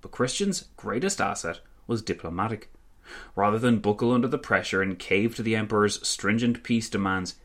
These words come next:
he would make a very public show of meeting with his old nemesis, Gustavus Adolphus, the King of Sweden.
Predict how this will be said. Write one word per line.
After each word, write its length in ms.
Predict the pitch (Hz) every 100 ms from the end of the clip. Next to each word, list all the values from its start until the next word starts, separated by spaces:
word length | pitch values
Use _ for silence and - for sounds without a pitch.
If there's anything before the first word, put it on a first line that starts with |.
| -
he 100 | 110
would 100 | 113
make 160 | 107 104
a 80 | 95
very 380 | 101 123 90
public 440 | 82 - 117 87 -
show 440 | - 139 127 123 - -
of 140 | 151
meeting 360 | 151 180 156 117
with 120 | 104
his 100 | 101
old 220 | 117 143
nemesis, 580 | 170 143 117 110 - - _ _ _
Gustavus 520 | 85 - 92 92 110
Adolphus, 560 | 117 95 101 101 - - _ _
the 100 | 117
King 260 | - 95 90
of 120 | -
Sweden. 380 | 92 90 90